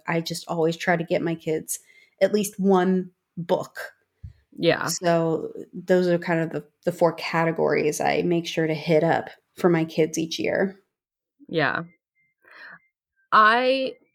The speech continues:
Speaker 2: one thing that I've done, uh, in past years, which is kind of helpful, I guess, this close to Black Friday, but more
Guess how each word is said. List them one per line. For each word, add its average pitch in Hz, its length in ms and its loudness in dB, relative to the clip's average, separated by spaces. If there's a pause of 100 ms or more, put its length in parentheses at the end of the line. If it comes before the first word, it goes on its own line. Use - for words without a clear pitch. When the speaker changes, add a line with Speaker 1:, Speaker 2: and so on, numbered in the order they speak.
(200)
Speaker 2:
one 208 360 -2
thing 262 200 0
that 208 120 0
I've 170 280 0
done, 147 500 -2 (260)
uh, 175 180 0 (160)
in 170 260 -4
past 151 460 -2
years, 147 380 -4
which 165 220 -4
is 156 320 -2 (1700)
kind 240 300 2
of 285 80 0
helpful, 285 480 0
I 269 120 2
guess, 269 300 -2
this 262 200 -2
close 262 260 4
to 269 80 -4
Black 254 280 2
Friday, 240 300 4
but 214 220 2
more 190 460 2